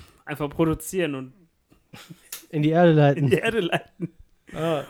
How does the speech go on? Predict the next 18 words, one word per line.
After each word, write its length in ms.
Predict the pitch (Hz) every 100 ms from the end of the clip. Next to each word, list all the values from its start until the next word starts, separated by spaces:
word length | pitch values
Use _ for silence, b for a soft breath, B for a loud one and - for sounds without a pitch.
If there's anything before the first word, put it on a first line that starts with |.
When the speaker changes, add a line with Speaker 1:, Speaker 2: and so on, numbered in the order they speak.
| -
Speaker 1:
Um 140 | 165
schön 260 | 147 196 180
aufzuladen, 680 | 160 185 - 160 143 139
die 80 | 139
Erde 260 | 127 131 123
wieder 220 | 123 120
mit 140 | 127 131
Energie. 500 | 147 143 160 170 131
Speaker 3:
Nach 180 | 151 143
Nikola 380 | 180 185 160 147
Tesla 440 | 170 175 185 185
kann 160 | 185 185
man 120 | 180
ja 160 | 175
aus 100 | 170
der 120 | 170 170
Erde 320 | 175 175 180
überall 520 | 185 180 175 180 180